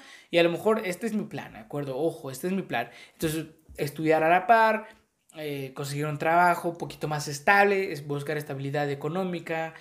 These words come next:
finan-, y financiera, emocional, muy importante la estabilidad emocional,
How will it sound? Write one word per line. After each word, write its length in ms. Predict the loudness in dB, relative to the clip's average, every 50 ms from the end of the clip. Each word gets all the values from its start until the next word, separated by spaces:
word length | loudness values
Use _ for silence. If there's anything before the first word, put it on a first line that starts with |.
| -20 -20 _ _
finan-, 500 | _ -8 -8 -8 -6 -8 -10 -12 -14 -12 -8
y 160 | -2 -2 0 0
financiera, 960 | -2 -4 -8 -8 -8 -8 -10 -8 -2 2 4 4 6 6 6 6 4 4 2
emocional, 960 | -2 -4 -6 -8 -10 -10 -8 -8 -8 -6 -4 -2 -2 0 0 0 0 -2 -4 -8 -14 -20 -20 -20 _
muy 160 | -14 -12 -10 -10
importante 420 | -10 -10 -6 -4 -2 -2 -2 -2
la 80 | -4 -6
estabilidad 400 | -6 -8 -8 -8 -4 -2 -2 -2
emocional, 580 | -2 -2 -6 -6 -6 0 4 4 4 4 2